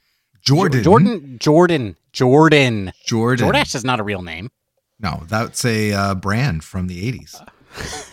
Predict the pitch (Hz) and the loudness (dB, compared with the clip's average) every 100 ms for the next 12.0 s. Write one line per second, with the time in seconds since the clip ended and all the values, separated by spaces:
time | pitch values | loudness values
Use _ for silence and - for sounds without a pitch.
0 | _ _ _ - - - 151 - 110 110 | _ _ _ -12 -12 -12 -16 -14 -12 -10
1 | 95 113 95 - - 90 - - 120 - | -10 -10 -10 -12 -12 -14 -14 -14 -14 -14
2 | 82 - 76 - - 80 85 85 82 107 | -18 -18 -18 -18 -20 -18 -18 -18 -16 -16
3 | 107 - - 101 _ _ _ _ _ _ | -18 -20 -20 -20 _ _ _ _ _ _
4 | - 127 87 73 - - - - - _ | -12 -12 -10 -14 -18 -20 -20 -20 -20 _
5 | _ _ _ _ - 339 349 349 339 - | _ _ _ _ -8 -2 0 2 0 -4
6 | 202 196 160 143 151 165 156 151 _ _ | -4 -2 -2 -2 -4 -6 -6 -6 _ _
7 | _ - 131 127 131 127 131 120 95 87 | _ -8 -4 -2 -2 -4 -4 -6 -12 -10
8 | 95 101 117 110 113 101 90 82 78 85 | -8 -4 -4 -4 -4 -6 -8 -10 -10 -8
9 | 90 95 95 - 104 - 87 87 - 92 | -8 -8 -10 -10 -14 -10 -12 -12 -12 -12
10 | 87 92 92 85 - - 85 82 87 90 | -10 -12 -14 -18 -20 -20 -20 -18 -18 -18
11 | - - _ _ _ _ _ 139 107 - | -20 -20 _ _ _ _ _ -12 -12 -12